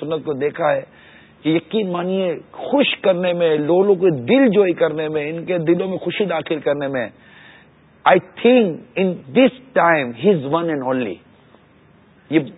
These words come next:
اللہ تعالیٰ ان کو نظر بد سے بچائے، برکت عطا فرمائے اور ہم سب کو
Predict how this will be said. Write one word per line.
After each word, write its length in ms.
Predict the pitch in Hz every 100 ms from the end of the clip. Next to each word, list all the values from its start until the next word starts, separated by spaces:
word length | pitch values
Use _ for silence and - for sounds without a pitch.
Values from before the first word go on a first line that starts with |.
| -
اللہ 200 | 185 202 185
تعالیٰ 260 | 165 160
ان 60 | 151
کو 100 | 139
نظر 280 | 139 147 139
بد 240 | 143 -
سے 80 | 147
بچائے، 420 | 135 131 147 135 - - - _ -
برکت 440 | 131 143 156 147
عطا 280 | 147 127 139
فرمائے 440 | 135 127 135 139
اور 80 | 135
ہم 160 | 131 139
سب 300 | - 147 -
کو 240 | 165 151